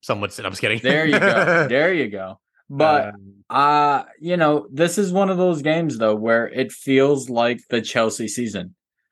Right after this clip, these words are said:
Speaker 2: Like, I, I'm not gonna write off Chelsea. I guarantee you they still finish top eight, maybe even top six. I, I still put money
Speaker 1: Ooh.
Speaker 2: on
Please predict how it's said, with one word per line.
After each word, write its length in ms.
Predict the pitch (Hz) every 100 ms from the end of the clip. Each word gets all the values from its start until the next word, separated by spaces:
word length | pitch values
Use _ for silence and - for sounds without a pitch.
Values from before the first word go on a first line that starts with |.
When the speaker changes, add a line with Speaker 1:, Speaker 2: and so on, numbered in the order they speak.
| -
Speaker 2:
Like, 180 | 117 123
I, 320 | 123 131 135
I'm 160 | 131 127
not 180 | 117 120
gonna 140 | 147
write 220 | 139 117 104
off 180 | 98
Chelsea. 420 | - 90 - 110 120 -
I 140 | 113
guarantee 760 | 110 101 120 120 151 151 139 131
you 160 | 123
they 220 | 113 107
still 320 | 104 - 123 117
finish 380 | 120 110 104
top 340 | - 101 101 92
eight, 300 | 92 92 - _ _ _
maybe 380 | 101 101 107 123
even 240 | 127 139
top 260 | 131 117 110
six. 360 | - 90 - -
I, 360 | 104 104 - 101
I 40 | 101 _
still 400 | - - 123 127
put 240 | 127 123 -
money 420 | 104 104 101 107 _ _ _ -
Speaker 1:
Ooh. 240 | 185 165 151
Speaker 2:
on 520 | 135 131 120 117